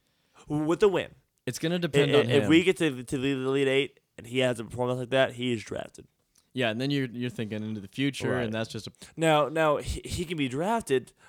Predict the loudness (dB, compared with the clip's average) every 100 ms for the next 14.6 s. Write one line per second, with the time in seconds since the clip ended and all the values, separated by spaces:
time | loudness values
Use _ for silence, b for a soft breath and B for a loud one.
0 | b 0 0 -2 0 2 2 -2 -2 -2
1 | 0 0 -2 -4 -4 -4 -4 -8 -6 -6
2 | -6 -10 -10 -6 -4 -6 -10 -6 -6 -6
3 | -8 -10 -8 -6 -6 -6 -6 -4 -4 -6
4 | -6 -10 _ -14 -10 -10 -12 -12 -14 -16
5 | b b b -8 -4 -4 -6 -8 _ _
6 | _ -20 -20 _ _ _ _ -20 -10 -6
7 | -2 0 0 0 -2 -4 -10 -12 -10 -10
8 | -8 -10 -12 B B B B _ -10 -6
9 | -4 0 2 2 0 -4 -4 -8 -6 -4
10 | -2 -2 -2 -6 -2 -2 -4 -8 _ B
11 | B B -4 -2 -2 -2 -6 -6 -6 -10
12 | -4 -2 -2 -8 -18 _ _ _ -12 -6
13 | -2 0 2 0 -2 -8 -6 -6 -6 -12
14 | -8 -2 -2 -2 -14